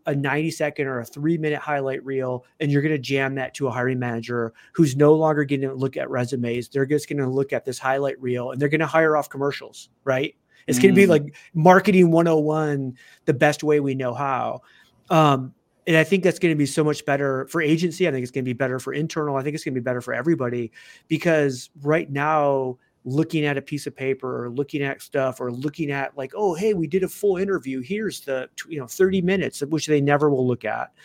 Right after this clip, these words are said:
Speaker 1: Um, I think we have to find a better way to kinda get through all that and sort. And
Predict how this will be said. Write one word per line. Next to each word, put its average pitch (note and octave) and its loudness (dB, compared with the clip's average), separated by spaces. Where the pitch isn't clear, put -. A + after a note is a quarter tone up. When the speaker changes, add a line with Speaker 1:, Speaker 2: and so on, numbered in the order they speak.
Speaker 1:
Um, C3+ 4
I D3 2
think F#3 2
we F3+ 6
have E3 4
to D#3+ -6
find C#3+ -2
a B2 -6
better B2 -2
way A#2 -4
to A#2 -10
kinda A2+ -12
get A2+ -12
through B2 -4
all B2 -6
that B2 -8
and B2 -14
sort. B2 -8
And C3 -8